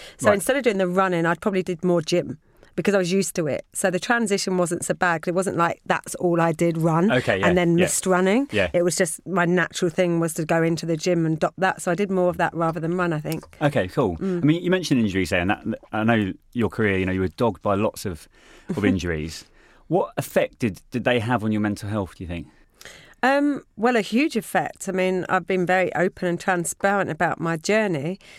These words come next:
Speaker 1: Initially, injuries were almost the driver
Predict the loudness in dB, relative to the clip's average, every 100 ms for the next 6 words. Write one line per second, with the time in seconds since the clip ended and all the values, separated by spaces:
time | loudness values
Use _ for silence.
0 | -8 0 0 0 0 2 2 0 -4 _
1 | _ _ _ _ _ 2 2 2 2 2
2 | 2 0 -6 -12 _ _ _ _ _ -6
3 | 0 0 0 -2 0 2 0 -2 -4 -2
4 | 2 2 2 -2